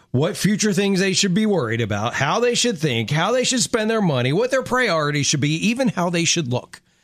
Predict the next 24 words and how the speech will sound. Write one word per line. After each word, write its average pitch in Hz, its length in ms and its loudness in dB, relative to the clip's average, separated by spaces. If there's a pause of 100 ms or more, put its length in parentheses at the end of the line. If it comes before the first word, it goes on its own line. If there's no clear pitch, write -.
(240)
And 135 220 2
you 175 380 2
have 131 180 0
a 139 60 0
chance 151 360 0
today 131 440 -2 (340)
to 143 100 0
be 147 140 2
the 139 100 0
person 170 400 0
in 170 100 2
their 165 120 0
life 123 260 0
that 139 120 0
tells 123 240 0
them 120 140 0
they 107 100 0
are 98 100 -2
loved 113 300 -2
by 104 160 -2
God, 147 420 -2 (280)
that 131 120 0
they 110 140 0
matter, 143 480 0